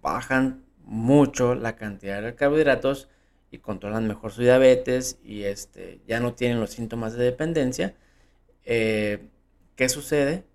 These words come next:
Que ahora ya no pueden consumir grandes cantidades de azúcar. No pueden porque no les gusta, porque no se sienten bien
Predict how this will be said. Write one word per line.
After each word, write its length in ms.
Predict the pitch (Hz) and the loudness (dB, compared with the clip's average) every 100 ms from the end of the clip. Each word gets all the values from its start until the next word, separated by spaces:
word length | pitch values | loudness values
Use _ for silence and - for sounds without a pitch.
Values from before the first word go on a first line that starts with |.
| _ _ | _ _
Que 60 | 123 | 2
ahora 400 | 117 123 139 139 | 4 4 2 2
ya 160 | 127 131 | -2 -4
no 160 | 143 | -2
pueden 240 | 139 143 151 | -2 0 -2
consumir 420 | 143 123 107 117 | -6 -6 -8 -4
grandes 320 | 117 120 131 | -4 -2 -4
cantidades 460 | 127 117 104 101 110 | -6 -6 -2 -2 -2
de 60 | |
azúcar. 420 | - 127 - 117 _ | -6 -8 -10 -16 _
No 160 | 127 - | -6 -2
pueden 260 | 156 165 | 0 0
porque 340 | 165 117 - 107 | 0 -8 -8 -6
no 140 | 107 | -6
les 220 | 104 101 | -6 -8
gusta, 600 | - 185 180 - 165 160 | -2 0 -2 0 0 0
porque 240 | - 139 127 | -4 -6 -8
no 140 | 120 | -12
se 80 | 120 | -12
sienten 460 | 117 110 - 107 117 | -14 -12 -8 -4 0
bien 340 | 151 151 | 2 2